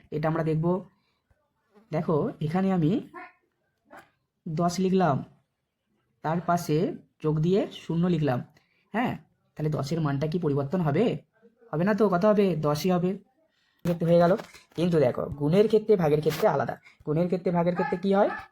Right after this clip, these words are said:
না, গুণের ক্ষেত্রে যে সংখ্যা দ্বারা, যে সংখ্যা দ্বারা আমরা গুণ করি, ধরো দুইকে যদি আমরা শূন্যর সাথে গুণ করি, আমরা কত পাবো? শূন্য পাবো,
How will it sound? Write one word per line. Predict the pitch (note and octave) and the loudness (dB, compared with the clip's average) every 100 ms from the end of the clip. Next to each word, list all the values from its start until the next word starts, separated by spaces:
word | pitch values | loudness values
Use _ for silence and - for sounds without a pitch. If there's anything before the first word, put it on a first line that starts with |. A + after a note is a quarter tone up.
| D#3+ | -6
না, | |
গুণের | D3 C#3+ E3+ | -2 0 0
ক্ষেত্রে | F#3+ F3 - F#3+ | -2 -6 -4 -4
যে | D3+ E3 | -2 -2
সংখ্যা | E3+ E3+ E3 | 0 0 0
দ্বারা, | E3+ E3+ E3+ G3 - _ _ _ _ _ _ _ - _ _ _ - | 2 4 4 2 -2 _ _ _ _ _ _ _ -20 _ _ _ -4
যে | E3+ | -2
সংখ্যা | E3+ E3 E3+ | 0 0 2
দ্বারা | E3 | 2
আমরা | E3 D#3+ E3 - - _ _ _ _ C#3+ | 2 4 4 2 -6 _ _ _ _ -6
গুণ | C#3+ C#3+ | -2 0
করি, | D3+ F3 E4 - _ _ _ _ _ - | 0 0 -2 -6 _ _ _ _ _ -6
ধরো | D#3 | -4
দুইকে | D3+ C#3+ F3 | -2 -2 -2
যদি | F3 F3+ | 0 0
আমরা | E3+ D3 | 2 0
শূন্যর | E3 C#3+ | 0 -4
সাথে | D#3 E3+ | -2 -2
গুণ | D#3 D3+ | -2 0
করি, | E3+ | 0
আমরা | D#3 D#3+ - | 0 -2 -2
কত | D#3+ | 0
পাবো? | G3 G3 F3 C3 | 2 4 2 2
শূন্য | - D3 C#3+ | -2 -2 0
পাবো, | B2+ C#3 | 0 -2